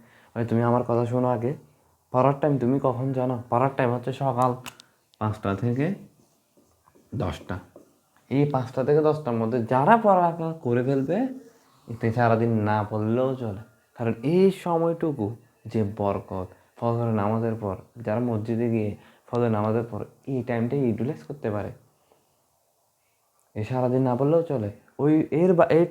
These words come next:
এই টাইমের পর কিন্তু সবার কাজ শুরু হয়। তোমার আশেপাশে চিল্লানো, সবাই ঘুম থেকে উঠবে, এই নাস্তা আনো,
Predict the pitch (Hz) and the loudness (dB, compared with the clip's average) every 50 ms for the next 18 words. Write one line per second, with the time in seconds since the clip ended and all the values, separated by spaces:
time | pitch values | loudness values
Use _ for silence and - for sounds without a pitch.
0 | - - - - 143 147 147 165 175 185 196 196 190 180 170 156 151 165 165 165 | -2 -6 0 2 2 4 4 2 2 2 2 0 2 2 2 2 2 0 -2 -2
1 | 156 - 151 143 156 151 160 160 139 151 - - - 151 139 120 113 117 110 110 | -4 -4 -2 -2 0 0 0 0 -2 -2 -6 -6 -4 -2 -2 0 0 -2 -2 -4
2 | - - - _ _ _ - 131 143 156 160 156 147 - 151 143 151 147 147 156 | -8 -20 -20 _ _ _ -4 0 2 2 2 2 0 0 -4 -4 -4 -4 -4 -4
3 | 156 151 - 147 139 135 131 131 127 135 147 147 - - _ _ - 127 135 143 | -4 -2 0 0 2 2 0 0 -2 -4 -6 -8 -12 -20 _ _ -4 0 2 2
4 | 139 139 143 143 135 139 131 131 120 113 110 123 131 - - - 139 143 143 131 | 4 4 2 2 2 4 4 4 2 2 0 0 -2 -2 -2 -2 -2 0 -2 -2
5 | 123 - - 113 113 117 117 127 135 | -4 -6 -8 -6 -4 -4 -4 -4 -6